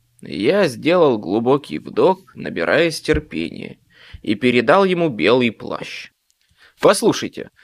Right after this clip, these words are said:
нам известно, что кто-то баламутит потусторонний мир. Нам известно, что это делается с целью породить тот кошмар, что охотится за нами. Нам известно, что та девушка, ну, Лидия, каким-то образом связана с этим кошмаром".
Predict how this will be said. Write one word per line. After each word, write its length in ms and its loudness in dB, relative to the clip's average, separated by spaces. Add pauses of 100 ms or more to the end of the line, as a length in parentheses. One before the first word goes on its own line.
(160)
нам 280 4
известно, 520 -2
что 260 0
кто-то 320 2
баламутит 560 4
потусторонний 720 0
мир. 360 -4 (400)
Нам 340 4
известно, 480 -2
что 200 -4
это 220 6
делается 540 2
с 80 -10
целью 400 2
породить 500 0
тот 220 0
кошмар, 540 2
что 280 4
охотится 520 0
за 120 -2
нами. 400 -4 (480)
Нам 320 4
известно, 580 0
что 260 2
та 260 2
девушка, 680 0
ну, 200 2
Лидия, 460 0 (200)
каким-то 460 2
образом 440 6
связана 540 2
с 120 -6
этим 280 -2
кошмаром". 680 -2